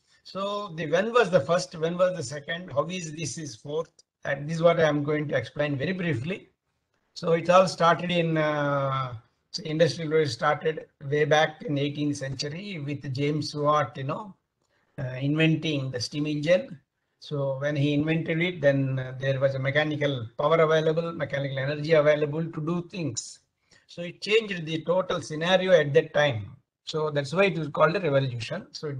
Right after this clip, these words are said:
it all started in industrial revolution. Though the mankind is there on this planet, and, uh,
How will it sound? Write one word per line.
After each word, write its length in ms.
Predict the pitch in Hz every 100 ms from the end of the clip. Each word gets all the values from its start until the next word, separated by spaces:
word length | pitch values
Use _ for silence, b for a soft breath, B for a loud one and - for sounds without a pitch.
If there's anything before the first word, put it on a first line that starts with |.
| 135
it 300 | 143 143 151
all 260 | 156 143
started 380 | - 147 139 139
in 160 | 135 113 _ _ _ -
industrial 400 | 143 135 143 127
revolution. 500 | 131 127 120 143 196 _ _ _ _
Though 300 | 156 143 185
the 340 | 170 165 156 151
mankind 720 | 143 151 175 170 185 190 185
is 200 | 175 147
there 420 | 156 165 175 175 - _ _ _ _ -
on 160 | 147
this 200 | 151 143
planet, 600 | - 151 147 156 160 156 - -
and, 420 | 143 139 135 135
uh, 560 | 131 127 127 127 123